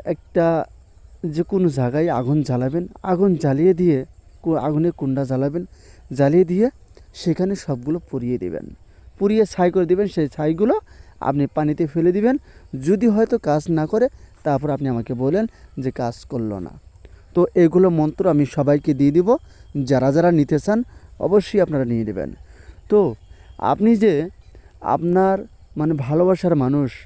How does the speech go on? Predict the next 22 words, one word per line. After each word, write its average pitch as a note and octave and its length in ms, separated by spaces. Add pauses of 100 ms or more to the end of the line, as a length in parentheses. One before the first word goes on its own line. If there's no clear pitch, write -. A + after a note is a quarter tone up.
(220)
আপনার F3 320
পরীক্ষিত, E3 580
আপনার D3 380
জিনিস, C#3+ 360 (520)
কারণ D3+ 320 (380)
আপনার E3 360
মনের C#3+ 340
মানুষ, C3+ 460
আপনি F#3+ 280
সেক্স - 420
করবেন, C#3 400
আপনি C3 260
মিলন D3 320
করবেন, C#3 440 (360)
সে - 300
করে B2 220
না। C3 180 (420)
তবে F#3+ 240
এই E3 120
মন্ত্রটি C#3 480 (120)
সর্বপ্রথম B2+ 460
দেখেন, A#2 380